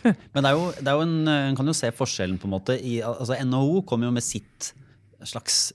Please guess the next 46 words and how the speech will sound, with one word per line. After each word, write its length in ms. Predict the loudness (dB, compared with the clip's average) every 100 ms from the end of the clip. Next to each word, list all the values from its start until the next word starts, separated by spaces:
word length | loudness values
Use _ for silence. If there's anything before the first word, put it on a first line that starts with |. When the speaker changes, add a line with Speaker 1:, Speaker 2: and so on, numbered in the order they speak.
| -6
Speaker 2:
program 600 | -4 0 0 0 0 0 -4 -20
for, 240 | -8 -4 -2
eh, 300 | -2 0 -2
et 60 | -2
par 120 | -2
uker 100 | -2
siden, 220 | -4 -4 -2
som 140 | -2
var 140 | -2 -2
ganske 160 | -4 -4
mye 140 | -2
mer, 140 | -2 -2
eh, 400 | 0 0 -4 -8
jeg 380 | -14 -12 -12
vil 180 | -10 -10
si, 160 | -6 -6 -4
radikalt 760 | -6 -6 -6 -4 -2 -4 -6 -10
i, 140 | -4 -4 -4
i 60 | -6
klassisk, 640 | -8 -6 -6 -6 -10 -8 -4
eh, 460 | -4 -4 -6 -8 -10 -14 -16 -6
høyre 240 | -4 -4
forstand, 320 | -4 -2 2 2
da, 60 |
med, 240 | 0 -2 -2
med 240 | -4 -8 -12 -16 -12
sånn, 100 | -8
vi 120 | -6 -4
må 80 | -4
ha 80 | -4
skattekutt 540 | -6 -8 -10 -8 -6 -4
her, 240 | -4 -4
og 80 | -4
vi 80 | -4
må, 160 | -6 -8 -16 -20 -20 _
eh, 240 | -8 -6 -4
endre 320 | -4 -4 -4
der, 320 | -4 -2 -2 -4
og, 240 | -6 -8
og 60 | -6
på 80 | -4
en 60 |
måte 180 | -4 -4
mye 140 | -4 -4
mer 160 | -4
sånn, 220 | -4 -4